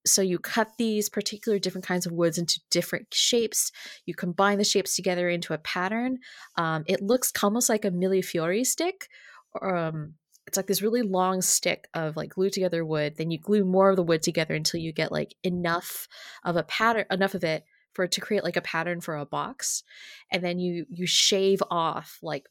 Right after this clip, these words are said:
bits of that in order to create, like, a veneer for all of these things. And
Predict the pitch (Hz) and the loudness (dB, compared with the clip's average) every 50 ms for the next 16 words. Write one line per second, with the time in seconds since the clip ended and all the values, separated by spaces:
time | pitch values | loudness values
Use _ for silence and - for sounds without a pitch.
0 | 160 156 - _ 190 175 - - - - - - - 175 156 147 151 - 139 131 | -20 -20 -8 _ -2 -2 -2 -2 -6 -6 -4 -4 -2 -2 -4 -4 -4 -4 -4 -2
1 | 123 120 - - - - - - - _ _ _ _ _ _ _ _ _ _ _ | -2 -2 -4 -4 -2 -2 -2 -2 -6 _ _ _ _ _ _ _ _ _ _ _
2 | - 185 170 - - 170 170 165 165 170 165 165 - - - 170 160 156 156 160 | -6 -6 -6 -4 -4 -4 -2 0 0 -2 -2 0 0 0 0 0 -4 -4 -4 -4
3 | 160 156 156 156 - - - - 175 170 165 - 170 160 170 160 156 156 151 151 | -4 -4 -6 -8 -12 -16 -14 -8 -8 -6 -6 -4 -6 -4 -4 -6 -6 -8 -8 -8
4 | 147 165 180 170 - - - 220 - _ - - 185 - - 170 165 160 156 156 | -6 -4 -6 -6 -6 -10 -14 -16 -18 _ -10 -10 -8 -6 -4 -6 -4 -6 -6 -8
5 | 156 156 156 - - 156 - - 202 190 190 185 180 165 | -10 -12 -12 -12 -14 -14 -10 -8 -6 -4 -4 -4 -6 -8